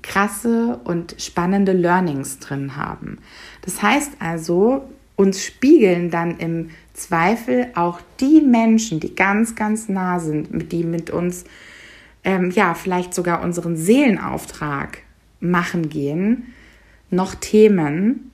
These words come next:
die wir auf Frequenzebene dann lösen dürfen. Das heißt, auch da Pfad des friedvollen Helden, immer wieder dran erinnern. Aha, interessant,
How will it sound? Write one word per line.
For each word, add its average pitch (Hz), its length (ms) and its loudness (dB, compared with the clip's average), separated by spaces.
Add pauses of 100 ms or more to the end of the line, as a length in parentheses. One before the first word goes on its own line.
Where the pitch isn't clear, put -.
(180)
die 202 280 0
wir 240 300 0 (160)
auf 170 240 -4
Frequenzebene 175 880 -4
dann 170 240 -4
lösen 165 460 2
dürfen. - 600 -10 (460)
Das - 180 -10
heißt, 214 540 -2
auch 180 300 0
da 202 580 -2 (160)
Pfad 180 600 -4
des 156 300 -6
friedvollen 240 800 2
Helden, 247 760 4 (500)
immer 240 480 6
wieder 190 300 2
dran 185 300 -4
erinnern. 160 800 -4 (880)
Aha, 185 640 0 (140)
interessant, 185 920 -2